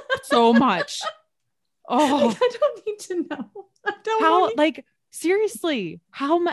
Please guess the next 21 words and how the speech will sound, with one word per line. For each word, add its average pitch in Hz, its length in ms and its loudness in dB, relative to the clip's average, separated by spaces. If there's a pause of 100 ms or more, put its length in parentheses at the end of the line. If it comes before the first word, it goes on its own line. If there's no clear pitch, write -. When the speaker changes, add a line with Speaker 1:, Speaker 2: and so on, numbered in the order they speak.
Speaker 1:
how, 269 460 -4
oh, 277 580 2 (300)
that 285 160 0
is, 240 340 -6
like, 226 220 -4
the 233 120 -6 (120)
absolute 226 420 -4
worst. 185 380 -6
Like, 220 200 -8
the, 240 280 -4
I 247 40 2
mean, 233 220 2 (540)
uh, - 40 -16 (1200)
huh. 175 600 -4 (280)
Uh, 202 200 -2
yeah, 165 480 0 (160)
I 220 120 2
can, 233 200 -2 (160)
like, 196 180 0
specifically, 196 920 -6
like, 165 180 -8